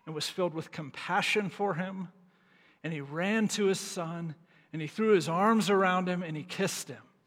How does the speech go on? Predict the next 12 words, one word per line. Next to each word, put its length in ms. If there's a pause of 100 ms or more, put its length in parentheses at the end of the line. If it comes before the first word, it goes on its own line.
(1300)
This 340
is 140
the 120
mercy 440
of 180
God 460 (400)
waiting 360
for 300
us 160
after 260
we 200
die. 400